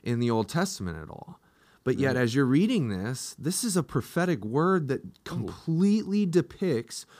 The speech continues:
Speaker 1: who Jesus is,
Speaker 2: Yep.
Speaker 1: what is going to come, and the fullness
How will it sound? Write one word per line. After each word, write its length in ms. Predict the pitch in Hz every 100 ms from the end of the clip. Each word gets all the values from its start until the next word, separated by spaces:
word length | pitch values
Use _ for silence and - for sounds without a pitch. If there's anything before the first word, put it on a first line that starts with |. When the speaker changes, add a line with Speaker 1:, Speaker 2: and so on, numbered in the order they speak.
| - -
Speaker 1:
who 260 | - 214
Jesus 580 | 196 151 180 165 160 -
is, 260 | 170 160 127
Speaker 2:
Yep. 80 | 110
Speaker 1:
what 280 | 156 202
is 180 | 220 190
going 320 | 156 160 147
to 60 | 117
come, 460 | - 175 123 123 165 - - -
and 220 | - 123
the 60 | 117
fullness 960 | - - - 185 233 151 90 110 -